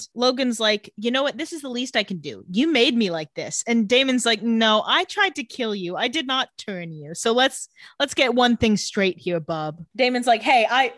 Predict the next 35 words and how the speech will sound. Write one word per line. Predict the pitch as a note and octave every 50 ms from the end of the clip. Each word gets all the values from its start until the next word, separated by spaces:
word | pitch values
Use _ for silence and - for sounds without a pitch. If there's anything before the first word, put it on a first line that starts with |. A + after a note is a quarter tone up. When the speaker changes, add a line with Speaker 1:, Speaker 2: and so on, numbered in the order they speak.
| _ _
Speaker 2:
I've | C4 C#4 E4 C#4+
made | C4+ C#4 C4 A#3 A3+ -
plenty | B3+ D#4 C4 E4 B3 A#3+
of | A#3+
mistakes | A3 A3+ - - - A#3+ G#3 F#3 - -
since | - A3+ A3 -
I've | A3 G#3+ G#3
been | G3+ A3+ A3+
in | G3 G3
this | G3 G3 F#3+ F#3+ -
town. | - G3+ F#3 F3+ F3+ G3
I've | A3+ A#3+ A#3+
turned | - B3 B3+ B3 A#3+
some | A#3 - A3 A3
people | - A#3 A3+ F3+ G3+ G3
I | G3 F#3+ F#3
shouldn't | F3+ - F#3+ F3 F3 E3
have, | D#3 D3
or | D#3+ D#3 C#3+ - _ _
some | _ - - E3+ D#3+
person." | D#3+ - F3 E3+ E3 - D#3+ D#3
He's | E3 F3 E3
like, | F3 - - - _ -
"But | G#3+ G#3+ G3 - _ _ G3+
I | G3+ G#3+ A3
didn't | E4 D4 C#4+ C#4+ B3 A#3
turn | - C4 C4+ C4 C4 B3 A#3
you." | B3 A3 F#3 D#3+ E3+ - - _ _
Speaker 1:
Yeah. | A#3 A#3+ A3+ G#3 G3 F3 -
And | A#3 B3 A#3+
so | - - B3+ B3+ B3+
Logan's | - A#3+ C4 D4 E4 D4 E4 D4 C#4+
like, | D4 C4+ C#4 - -
"Listen, | - B3+ A#3+ A#3 - G3+ F#3+ F#3+
bud, | F3 - E3 D#3+ E3 E3 E3